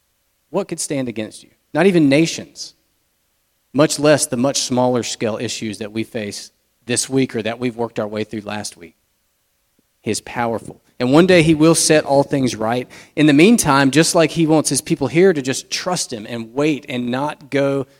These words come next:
connect themselves with pagan nations, in the meantime, in the midst of the problem, and we may find ourselves in the midst of the problem for years, he just wants us to trust him and wait.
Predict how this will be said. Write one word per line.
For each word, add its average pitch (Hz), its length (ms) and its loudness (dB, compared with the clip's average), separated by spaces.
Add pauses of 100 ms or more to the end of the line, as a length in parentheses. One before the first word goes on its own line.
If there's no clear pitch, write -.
(140)
connect 143 360 2
themselves 135 420 0
with 120 120 -8
pagan 135 300 -2
nations, 120 560 -6 (1120)
in 131 100 2
the 135 60 2
meantime, 160 500 2
in 135 80 0
the 127 60 0
midst 180 320 2
of 151 80 -4
the 131 60 -4
problem, 110 560 -6 (580)
and 127 80 -4
we 185 120 4
may 220 120 2
find 185 240 0
ourselves 165 380 0
in 147 60 0
the 131 60 -2
midst 160 280 -2
of 139 80 -10
the 127 60 -12
problem 143 340 -4
for 120 100 -12
years, 113 640 -6 (460)
he 123 80 -16
just 175 200 -8
wants 170 180 -4
us 143 100 -10
to 113 100 -10
trust 160 400 -8
him 175 240 -4 (200)
and 110 200 -16
wait. 110 340 -14